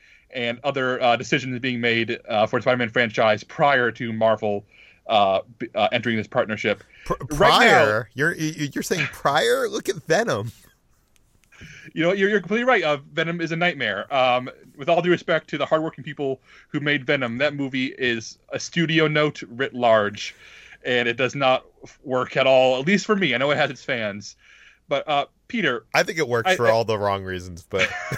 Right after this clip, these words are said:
Speaker 1: <laughs> but, uh, Far From Home is going to clear a billion. At this point, it's made, like, seven hundred million dollars in a little over a week. It's gonna be fine. Uh, we're gonna get a third Spider-Man movie for sure at this point, with, with Marvel overlooking it, unless something goes, unless something goes disastrously, horribly wrong.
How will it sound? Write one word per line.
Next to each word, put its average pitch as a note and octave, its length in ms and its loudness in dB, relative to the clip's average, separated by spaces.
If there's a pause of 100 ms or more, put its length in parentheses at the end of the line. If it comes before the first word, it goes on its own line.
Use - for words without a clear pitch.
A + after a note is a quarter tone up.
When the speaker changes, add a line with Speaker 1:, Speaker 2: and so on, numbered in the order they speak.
(120)
Speaker 1:
<laughs> - 0 -
but, D#3 180 -2 (540)
uh, D#3+ 240 2
Far C4+ 200 2
From C#4 120 -6
Home A#3 240 -2
is E3 100 -8
going A#3+ 180 -2
to A3+ 60 -8
clear G3+ 200 -2
a - 20 0
billion. D#3 320 -2
At A#2+ 120 -8
this F3+ 140 -2
point, F3 220 -2
it's C#3+ 120 -8
made, D3 180 -2
like, C3 160 -4
seven C#3+ 200 -4
hundred C#3 120 -4
million B2+ 180 -4
dollars C#3 360 4
in B2 140 -8
a B2 60 -6
little B2+ 260 -2
over A#2+ 160 4
a A2+ 40 2
week. C3 200 0
It's A2+ 100 -6
gonna D#3 200 2
be C#3 80 -2
fine. C3+ 440 2 (580)
Uh, A#2+ 200 0
we're B2+ 80 -2
gonna D3 120 -4
get D3+ 100 2
a - 40 0
third D3+ 180 0
Spider-Man C#3+ 360 0
movie C#3 220 -8
for A2 120 -14
sure D#3 260 -2
at D3 80 -4
this D3+ 100 -6
point, D3 340 -4
with, - 300 -14
with A2 160 -16
Marvel B2 500 2
overlooking C3 380 -4
it, C#3+ 40 0
unless A#2+ 220 0
something B2+ 160 -4
goes, A#2 240 -2 (260)
unless B3 180 4
something A#3+ 160 4
goes F#3 120 2
disastrously, C#3+ 800 -4
horribly B2 420 -4
wrong. A2 400 0